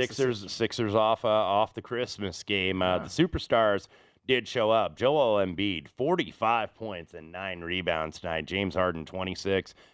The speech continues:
Speaker 1: thirteen assists, and seven rebounds. We get there on that prop prop. But, uh, for the, uh, the Wiz Kids, Porzingis, a double-double, twenty-four and ten. But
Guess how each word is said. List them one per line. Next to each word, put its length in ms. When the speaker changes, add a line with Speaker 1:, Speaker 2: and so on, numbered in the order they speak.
Speaker 1:
thirteen 460
assists, 360
and 340
seven 380
rebounds. 460
We 80
get 180
there 180
on 140
that 220
prop 400
prop. 360
But, 200
uh, 200
for 180
the, 220
uh, 200
the 100
Wiz 240
Kids, 260
Porzingis, 640
a 60
double-double, 500
twenty-four 640
and 220
ten. 440
But 240